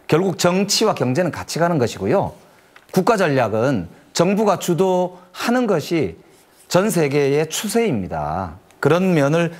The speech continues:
분명히 저는 강조드리고 싶고요. 일본과 관련해서도 참 국민들 답답하실 거예요. 심지어는 국방부가,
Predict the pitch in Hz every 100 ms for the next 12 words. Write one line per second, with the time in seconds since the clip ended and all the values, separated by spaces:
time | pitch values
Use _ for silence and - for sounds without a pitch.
0 | - - - 135 170 208 165 127 113 117
1 | - 98 120 117 95 87 - 120 101 -
2 | - 95 123 165 - - - - - -
3 | - - 208 233 233 175 123 123 123 123
4 | 113 127 123 - 180 165 170 147 - -
5 | 123 127 156 160 90 85 98 95 151 165
6 | 196 175 143 160 190 190 185 160 147 139
7 | 123 113 147 82